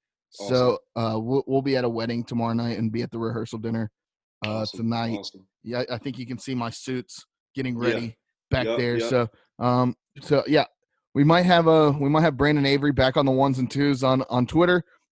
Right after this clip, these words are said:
Speaker 1: Um,
Speaker 2: Yep.
Speaker 1: so make sure you go follow him. Um, I, I don't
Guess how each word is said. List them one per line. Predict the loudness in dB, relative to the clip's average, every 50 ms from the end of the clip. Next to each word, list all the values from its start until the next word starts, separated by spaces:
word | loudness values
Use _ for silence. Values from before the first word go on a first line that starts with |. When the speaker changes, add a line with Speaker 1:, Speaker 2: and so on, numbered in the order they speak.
| _ _ -4
Speaker 1:
Um, | 0 2 2 2 0
Speaker 2:
Yep. | -2
Speaker 1:
so | 2 4 6 6 6 4 2 -2 _ _ _ _ _ _ _ _ _
make | -2 -2 -2 0
sure | 2 0
you | 2 2
go | 2 0
follow | 2 2 2 2 4 4 2
him. | 2 2 2 2 0 0 -2 -4 _ _ _ _ _ -10
Um, | -6 -4 -2 -2 -2 -2 -4 -4
I, | -6 -10 -10 -8 -6
I | -6 -6 -6 -8 _ _ -4
don't | -4 -4 -4 -6